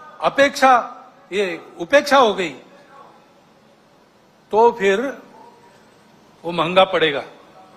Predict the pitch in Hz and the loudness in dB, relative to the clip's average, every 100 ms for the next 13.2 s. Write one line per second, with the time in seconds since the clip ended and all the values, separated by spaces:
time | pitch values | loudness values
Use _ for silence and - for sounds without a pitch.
0 | _ 156 170 160 196 247 208 180 247 - | _ -10 -10 -10 -4 0 2 2 0 -2
1 | - - - - 127 147 190 226 233 214 | -16 -20 -20 -14 -6 0 2 2 0 -4
2 | - 226 202 160 185 175 143 180 180 - | -4 -2 0 0 0 -2 0 0 0 -4
3 | - - - - _ - - _ _ 143 | -18 -20 -20 -20 _ -20 -20 _ _ -2
4 | 185 165 185 247 269 285 240 220 220 180 | -2 0 2 2 4 2 2 0 0 0
5 | 170 147 127 - - - - - - _ | -4 -6 -12 -16 -20 -20 -20 -20 -20 _
6 | _ _ _ _ 160 160 - 240 202 220 | _ _ _ _ -12 -12 -4 -4 0 2
7 | 202 202 208 175 165 165 185 147 139 - | 2 0 -2 0 0 0 -2 -2 -10 -14
8 | 117 - - - - _ - _ _ - | -18 -18 -20 -20 -20 _ -20 _ _ -20
9 | - _ _ _ _ _ _ _ _ _ | -20 _ _ _ _ _ _ _ _ _
10 | _ _ _ _ _ _ _ - - - | _ _ _ _ _ _ _ -20 -20 -20
11 | _ - 143 170 214 180 170 - 233 254 | _ -18 -10 -4 0 0 0 -2 -2 0
12 | 240 226 254 254 247 247 277 277 240 202 | 4 4 4 2 2 2 2 2 0 -2
13 | - | -8